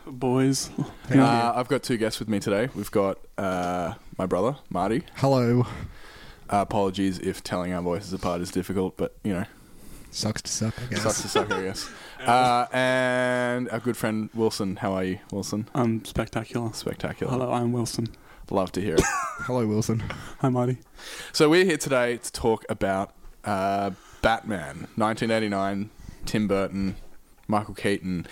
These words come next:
Speaker 3: This was your choice, Marty.
Speaker 2: It was.
Speaker 3: So tell me, why did you want to talk about Batman? What is it about this movie that you wanted to talk about?
Speaker 2: Um, so I, for anyone that knows me,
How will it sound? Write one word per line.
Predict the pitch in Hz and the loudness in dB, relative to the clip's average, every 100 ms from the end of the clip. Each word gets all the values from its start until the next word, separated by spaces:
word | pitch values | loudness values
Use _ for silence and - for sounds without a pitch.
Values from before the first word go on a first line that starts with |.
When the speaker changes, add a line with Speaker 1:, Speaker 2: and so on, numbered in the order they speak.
| - - | -16 0
Speaker 3:
This | 131 117 | 2 2
was | 110 | 2
your | 113 | 2
choice, | 107 107 95 - - - - | 4 2 2 0 -6 -8 -8
Marty. | - 85 82 95 196 165 | -4 -2 0 0 0 4
Speaker 2:
It | |
was. | 127 110 101 - - - - - | 2 4 0 -6 -8 -12 -16 -6
Speaker 3:
So | - | 0
tell | 123 139 123 | 2 4 4
me, | 131 127 | 4 2
why | 123 110 104 110 113 120 123 123 127 127 127 127 120 | 2 2 4 4 6 4 2 0 0 0 0 0 -2
did | 110 | -2
you | 107 | 0
want | 107 | 0
to | |
talk | 110 | 0
about | 107 98 | 0 2
Batman? | 123 98 76 | 0 0 0
What | 107 | 2
is | 110 110 | 2 0
it | 104 | 0
about | 95 92 | 0 -2
this | 98 - | -4 -2
movie | 98 95 | 0 0
that | 87 85 - - - - - | 0 -2 -2 -10 -12 -12 -6
you | 98 | -2
wanted | 90 85 | -2 -2
to | - | -2
talk | 92 95 | -2 0
about? | 87 - - - - - - | -2 -2 -10 -20 -20 -18 -2
Speaker 2:
Um, | 139 135 143 143 131 - - - | 2 2 2 2 0 -2 -4 -4
so | - - 139 | -2 4 6
I, | 127 135 170 165 156 - - | 4 2 2 0 -2 -6 -16
for | - 147 | -4 0
anyone | 156 160 135 | 4 4 2
that | |
knows | 120 117 110 | 2 2 2
me, | 107 117 | 0 0